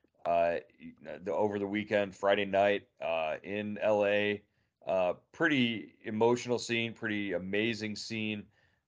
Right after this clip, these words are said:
Uh, he gets two home runs in the same game, uh, gets to seven hundred. I, I saw a, a, a tweet somewhere. He now has, what, uh, five hundred home runs against right-handed pitching and two hundred home runs against left-handed pitching.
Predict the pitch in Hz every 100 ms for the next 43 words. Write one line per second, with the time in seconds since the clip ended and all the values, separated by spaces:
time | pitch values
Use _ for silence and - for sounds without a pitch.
0 | - 90 90 90 85 101 101 101 - -
1 | 123 117 110 110 110 104 104 - 110 104
2 | 98 98 95 95 90 _ _ _ _ 73
3 | 76 80 110 120 120 - 120 104 95 101
4 | 95 92 - _ _ - 113 104 - 135
5 | 127 107 113 107 107 107 101 107 - 127
6 | 123 123 113 110 113 117 117 113 110 -
7 | _ _ _ _ - 104 104 95 - 87
8 | 95 90 - - 110 127 127 135 117 123
9 | 123 120 120 120 117 - 101 101 - 95
10 | 107 107 120 113 - 117 - 117 113 -
11 | 87 - - 127 120 117 110 117 113 110
12 | 110 101 98 90 90 107 - 131 127 139
13 | 143 139